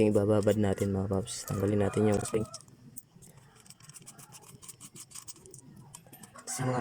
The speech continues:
S Z, L Z, Y T X, S D X, yan, ito mga motor, ito, mga paps. Sniper, yan. Ayan, ito, mga paps. So, bago natin ikabit, ibabad muna natin sila sa langis. Yan. So, damihan natin. Damihan pa natin at mababaw yung Ikit yung ano natin nilagay ng langis.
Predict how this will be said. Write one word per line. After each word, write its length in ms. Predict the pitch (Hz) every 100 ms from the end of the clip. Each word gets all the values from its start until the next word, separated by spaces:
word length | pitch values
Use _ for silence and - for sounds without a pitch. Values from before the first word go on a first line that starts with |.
| 139
S 160 | 131
Z, 80 | 131 143 - - -
L 80 | 127
Z, 80 | 131 135
Y 340 | - - - 123
T 80 | 117 127
X, 40 | - -
S 80 |
D 160 | - 120
X, 160 | 117 98
yan, 100 | 101
ito 140 | 104
mga 80 | 98
motor, 160 | -
ito, 80 | -
mga 140 | 101 -
paps. 100 | - - - - -
Sniper, 320 | 117 135 117
yan. 160 | 107 104 - - - - - - -
Ayan, 100 | 101
ito, 80 |
mga 140 | - -
paps. 140 | - - - -
So, 80 | -
bago 160 | 107
natin 160 | - -
ikabit, 200 | 110 - - - 123
ibabad 180 | 107
muna 140 | 107 104
natin 160 | 104
sila 160 | - 107
sa 40 | 107 - - -
langis. 320 | - - - - - - - - - - - -
Yan. 160 | - 127 - - - - - - - - - - - -
So, 160 | - 113
damihan 240 | 107 110
natin. 240 | 110 123 - - - - - - - - - - - - - - - - -
Damihan 220 | 110 110
pa 60 | 107
natin 140 | 113 110
at 40 |
mababaw 260 | 110 107 107
yung 160 | 110 - - 107
Ikit 160 | 110 113
yung 80 |
ano 80 | 110
natin 100 | 110 107
nilagay 140 | 107
ng 80 | 214
langis. 180 | -